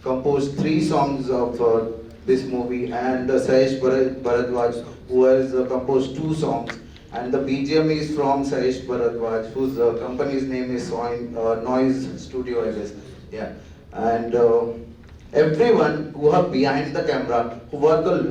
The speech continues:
lot to get the movie thing ahead. Uh, and, uh, I hope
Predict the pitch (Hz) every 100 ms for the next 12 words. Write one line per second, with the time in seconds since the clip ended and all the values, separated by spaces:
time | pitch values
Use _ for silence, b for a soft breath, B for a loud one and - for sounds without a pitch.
0 | 127 147 - - - - 135 135 135 139
1 | 131 127 131 139 135 131 131 135 - -
2 | 123 120 120 120 120 117 - - 110 113
3 | 113 113 - - - 117 120 123 120 117
4 | - 143 139 - 170 156 -